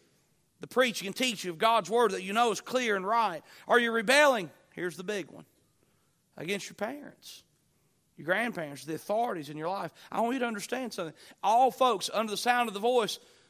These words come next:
of my voice tonight, listen, if you rebel against the authorities that God has placed in your life, you cannot expect to have God's blessing,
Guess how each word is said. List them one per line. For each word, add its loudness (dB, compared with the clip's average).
of 0
my 6
voice 6
tonight, 2
listen, 2
if -2
you 6
rebel 8
against -4
the 0
authorities 4
that -4
God 8
has 0
placed 4
in -2
your 2
life, 8
you 2
cannot 4
expect -2
to -4
have -2
God's 10
blessing, -2